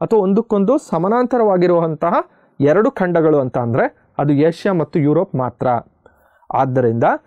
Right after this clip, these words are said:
ಈ ಏಷ್ಯಾ ಮತ್ತು ಯುರೋಪ್ನ ಸಮಗ್ರ ಖಂಡ ಅಂತ ಕರಿತೀವಿ. ಅರ್ಥ ಆಯ್ತಲ್ವಾ? ಇವು ಸಾಗರಗಳ ಗಡಿಗಳಿಂದ ವಿಂಗಡಣೆ ಆಗಿಲ್ಲ, ಇವು ಒಂದಕ್ಕೊಂದು ಅಂಟ್ಕೊಂಡಿದ್ದಾವೆ. ಈ ಎರಡೂ ದೇಶಗಳನ್ನ ಒಟ್ಟಿಗೆ ಸೇರಿಸಿ ಯುರೇಷಿಯಾ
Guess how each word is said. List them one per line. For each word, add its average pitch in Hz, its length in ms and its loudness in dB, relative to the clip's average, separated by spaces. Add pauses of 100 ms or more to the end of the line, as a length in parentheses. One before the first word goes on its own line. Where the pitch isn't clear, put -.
(280)
ಈ 190 140 2 (200)
ಏಷ್ಯಾ 208 260 -2 (100)
ಮತ್ತು 202 160 -4 (100)
ಯುರೋಪ್ನ 139 380 0 (400)
ಸಮಗ್ರ 185 400 0 (140)
ಖಂಡ 165 200 0 (160)
ಅಂತ 131 120 -4 (120)
ಕರಿತೀವಿ. 123 440 -2 (260)
ಅರ್ಥ 139 200 -6
ಆಯ್ತಲ್ವಾ? 190 360 0 (360)
ಇವು 196 100 4 (100)
ಸಾಗರಗಳ 220 460 0 (120)
ಗಡಿಗಳಿಂದ 170 460 2 (280)
ವಿಂಗಡಣೆ 160 500 2
ಆಗಿಲ್ಲ, 117 240 0 (520)
ಇವು 202 200 2 (300)
ಒಂದಕ್ಕೊಂದು 190 500 0 (280)
ಅಂಟ್ಕೊಂಡಿದ್ದಾವೆ. 131 680 0 (360)
ಈ 165 40 4 (140)
ಎರಡೂ 202 180 4 (160)
ದೇಶಗಳನ್ನ 175 420 0 (100)
ಒಟ್ಟಿಗೆ 226 340 -2 (100)
ಸೇರಿಸಿ 143 300 -2 (340)
ಯುರೇಷಿಯಾ 143 520 0